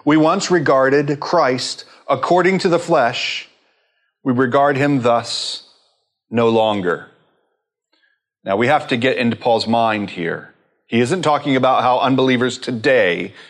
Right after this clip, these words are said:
view Jesus. He's talking about how the first century person, and probably specifically how the first century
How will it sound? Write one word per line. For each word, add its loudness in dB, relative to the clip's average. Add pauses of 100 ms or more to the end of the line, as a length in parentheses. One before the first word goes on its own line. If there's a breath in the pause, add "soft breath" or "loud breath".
(100)
view -2
Jesus. -6 (560 soft breath)
He's -2
talking 0
about 2
how 0
the 0
first -2
century 0
person, 0
and -2 (220 loud breath)
probably 0
specifically -2
how 0
the -2
first -4
century 0